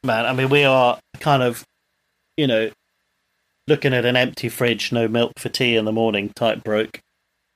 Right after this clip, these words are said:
And I got a, there was a kind of a call out, a shout out from the Blacksmiths Association here in the U K saying, "We're looking for, for blacksmiths to go into, um, a, a film, a movie." Uh,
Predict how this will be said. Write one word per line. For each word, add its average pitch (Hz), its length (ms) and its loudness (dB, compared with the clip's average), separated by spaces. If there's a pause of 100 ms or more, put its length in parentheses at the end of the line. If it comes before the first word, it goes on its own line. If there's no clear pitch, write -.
(200)
And 175 500 0
I 170 100 -2
got 196 180 0
a, 170 220 0 (260)
there 147 160 -2
was 151 140 0
a 156 40 -2
kind 170 200 0
of 143 80 2
a 131 40 -2
call 170 360 2
out, 135 220 4
a - 20 -6
shout 151 320 0
out 135 180 2
from 143 140 -2
the 127 80 -2
Blacksmiths 139 500 -2
Association 120 880 -2
here 123 300 -2
in 120 100 -2
the 123 80 -2
U 120 200 -2
K 120 300 -2
saying, 123 440 -2
"We're 131 80 -2
looking 139 320 -2
for, 143 340 0 (520)
for 139 140 4
blacksmiths 139 580 0
to 143 120 0
go 139 540 4
into, 135 880 2 (120)
um, 117 540 0 (680)
a, 120 260 -2
a 120 140 -4
film, 127 500 0
a 127 100 -4
movie." 127 520 -2 (800)
Uh, 147 580 0